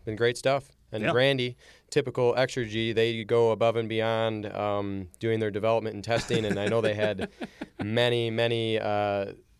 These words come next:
Speaker 1: outside sources do, uh, doing tests on it, and it's got some, you got all the more details probably than I do off the
Speaker 2: Y-,
Speaker 1: top of my
Speaker 2: y-,
Speaker 1: head.
Speaker 2: you know, it, it, of course, I love that you phrase it like this. Like, of course, Randy, Randy from Exergy, um, above and beyond when it comes to validation testing.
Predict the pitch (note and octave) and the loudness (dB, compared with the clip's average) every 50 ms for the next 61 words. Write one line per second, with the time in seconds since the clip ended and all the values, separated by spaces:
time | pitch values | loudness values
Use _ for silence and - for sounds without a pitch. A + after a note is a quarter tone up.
0 | _ _ - B2 B2 - - B2 A2+ G#2+ G2+ - - A#2 A2+ A2+ - A2+ G#2+ G#2 | _ _ -2 -2 0 0 0 0 0 0 -2 -2 -2 0 0 0 -2 -4 -6 -6
1 | G2 - - - _ _ A2 G#2 A2 A2 A2 G#2+ G#2+ G#2 G#2 A2 A2 A2+ A2 G#2+ | -6 -8 -12 -16 _ _ -8 -6 -4 -2 -2 -2 -2 -2 -4 -4 -4 -4 -4 -4
2 | G2 A2 A2 A2 G#2 - G#2+ G2+ G2 G2 G2 G2 G2+ F#2+ - - G#2 G2+ - - | -2 -2 -2 -2 -2 -2 -4 -4 -4 -6 -6 -8 -8 -8 -6 -6 -6 -6 -6 -8
3 | G2+ F#2 F#2 F2+ F2 - - - - _ - A2+ A2+ A2+ A2 G#2+ G#2+ G2+ G#2 G#2 | -10 -10 -12 -14 -16 -18 -20 -20 -20 _ -8 -4 -2 0 0 0 0 0 -2 -2
4 | G#2+ G2 F2+ G#2 G#2 F#2+ - G2+ G2 F#2+ F2+ - G2+ G2+ G2 G2 G2 G2 F#2+ G2 | -2 -2 -2 -4 -6 -6 -4 -4 -4 -4 -4 -4 -4 -4 -4 -4 -6 -6 -4 -4
5 | G2+ G#2 G#2 G2+ F#2 G2 G2 G2 F2+ D#3 - G#2+ G#2 - - - G3+ G3 G#2 - | -2 -2 -2 -2 -2 0 -2 -2 -2 -4 -2 -2 -2 -2 0 -2 -2 0 0 -2
6 | - G3 F3+ F3 G3+ G3 G#3 G#3 G3+ F#3+ - - F3 E3 - _ - E3 F3 F3 | -2 -2 -2 -2 -2 0 0 0 -2 -2 -4 -8 -12 -12 -12 _ -4 -2 -2 -2
7 | - - _ C#3+ C#3+ - _ _ - C#3 C3 - - - D#3 D3+ D3 - C3 B2 | -4 -8 _ -18 -18 -18 _ _ -4 -4 -4 -2 -2 0 0 2 0 0 -2 -2
8 | B2 B2 C3 C3+ B2+ C3+ C3 B2 A#2 - - A#2+ A#2+ A#2 A#2+ A2 A2+ A2+ G#2 A2+ | 0 0 -2 0 0 -2 -4 -4 -6 -2 0 0 0 0 -2 -4 -4 -4 -2 -4
9 | A2 G#2 A2+ A2 G#2 - G#2 - - C#3 A#2+ - - G#2 G2 G2 F#2+ G2+ G2 G#2 | -6 -4 -4 -4 -4 -4 -6 -2 -2 -2 -2 -2 -4 -6 -6 -6 -6 -8 -4 -2
10 | A2+ A#2+ B2 C3 B2 - G#2+ G#2 G2 F#2+ - - G#2 G2 G#2 G2+ G2 G2 F2+ - | -2 0 0 -2 -6 -6 -6 -6 -6 -4 -4 -6 -6 -4 -4 -4 -4 -4 -6 -10
11 | - - - _ - - A2 G#2 F#2+ F#2 F2+ - _ - D3+ C#3+ A#2 - _ _ | -20 -20 -20 _ -8 -2 -2 0 0 -2 -4 -8 _ -4 -4 -4 -4 -12 _ _
12 | E3 D3+ C#3+ B2 C#3+ C#3+ C3+ C3 B2 A#2+ A2 A2 A2 A2 G#2+ F#2+ G#2 G2+ G2+ F#2+ | 2 2 2 2 0 -2 -2 -2 -2 0 0 0 0 0 -2 -4 -6 -6 -6 -8
13 | - A#2 A2 G2 - A2 G2+ G#2+ G2+ G2 G2 F#2+ F#2+ F#2 F#2 - G2 F2+ - G2 | -8 -8 -8 -6 -8 -4 -2 -2 -2 -2 -2 -4 -4 -6 -6 -6 -6 -6 -6 -6
14 | E2+ - - F#2+ F#2+ | -6 -6 -8 -6 -6